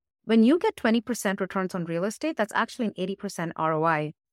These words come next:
And that's the difference between stocks and real estate. And I'll explain to you why. So suppose you purchased a two hundred thousand dollar property and you put a fifty thousand down payment, right? So now you're leveraging your money.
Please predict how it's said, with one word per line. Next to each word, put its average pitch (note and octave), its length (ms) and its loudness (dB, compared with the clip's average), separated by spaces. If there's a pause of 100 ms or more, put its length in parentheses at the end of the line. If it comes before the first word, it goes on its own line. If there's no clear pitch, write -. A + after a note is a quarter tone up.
(140)
And G3 100 -2
that's A3 160 2
the B3 60 -6
difference G#3 300 -2
between F3 180 -6
stocks E3 300 -4
and D#3+ 100 -8
real E3 140 -4
estate. E3 180 -6
And E3+ 80 -4
I'll G3 160 4
explain A#3+ 380 2
to - 120 -6
you F3+ 240 -2
why. E3 380 2 (880)
So G3 320 2 (260)
suppose D4+ 300 4
you F4 60 -2 (120)
purchased B3 380 2
a G3+ 40 -4
two A3+ 160 -4
hundred G#3+ 180 2
thousand F#3 240 0
dollar E3+ 180 0
property F#3+ 540 0 (200)
and G3+ 120 -2
you G3+ 80 0
put G#3 160 0
a G3 60 4 (100)
fifty G#3+ 260 -4
thousand F3+ 460 0
down D#3 240 -2
payment, C#3+ 320 -8
right? F3+ 160 -4
So F#3+ 80 -2
now G#3+ 140 2
you're D4+ 160 4
leveraging E3 720 0
your E3+ 120 -2
money. D#3 320 0